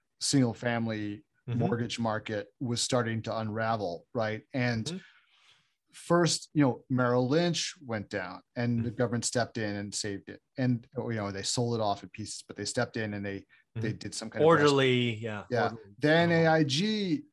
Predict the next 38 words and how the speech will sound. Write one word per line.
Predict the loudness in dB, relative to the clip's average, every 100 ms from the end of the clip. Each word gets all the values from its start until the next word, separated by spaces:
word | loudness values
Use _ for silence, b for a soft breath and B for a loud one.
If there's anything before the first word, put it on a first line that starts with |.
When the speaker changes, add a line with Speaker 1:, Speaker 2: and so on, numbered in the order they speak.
| -4
Speaker 1:
you | 0
know, | 2
that | 4 6 4 2
domino | 0 0 0 -6
fell. | -8 -10 -10 -12 -6
Speaker 2:
Oof. | -4 -4 -8 0
Speaker 1:
And | 4 4
Speaker 2:
Yeah. | 4
Speaker 1:
then, | 4 6 6 6 4 2 -4 _ _ _ -2
then, | 4 6 4 2 -4 _
and | 0 2
everybody | 2 4 4
was | 2
watching | 2 2 2 -2 -2 0
Lehman, | 0 0 0 -2
what | -4
was | -6
gonna | -6
happen. | -2 -2 0
And | 0
they |
knew | 2 2
that | 2 0 -4 _ _ _ -4
it |
wasn't | 0 2 2 0
just | -2 -2 0 -2 -10
that, | -4 0 0 -2 _ -6
like, | -6 -4
Lehman | -4 -4 -2
overextended | -6 -8 -10 0 2 4
itself. | 2 -2 -4 -4
It's | -6 2
that | 2 2 _ _ _ -8
it | -6 0
now | 4 6 6 4 0
had | -2 2 2
its | 0 -6
books, | -4 0 0 -2 -6